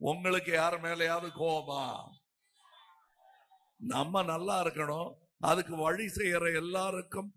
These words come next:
வணக்கம் சொல்வோம், வந்தனம் சொல்வோம். அதற்கு மாறாக செய்பவர்கள் நமக்கு விரோதிகள் கூட இல்ல, வேண்டாதவர்கள்.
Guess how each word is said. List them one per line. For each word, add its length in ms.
வணக்கம் 640
சொல்வோம், 480
வந்தனம் 580
சொல்வோம். 440
அதற்கு 560
மாறாக 840
செய்பவர்கள் 760
நமக்கு 460
விரோதிகள் 720
கூட 280
இல்ல, 280
வேண்டாதவர்கள். 1080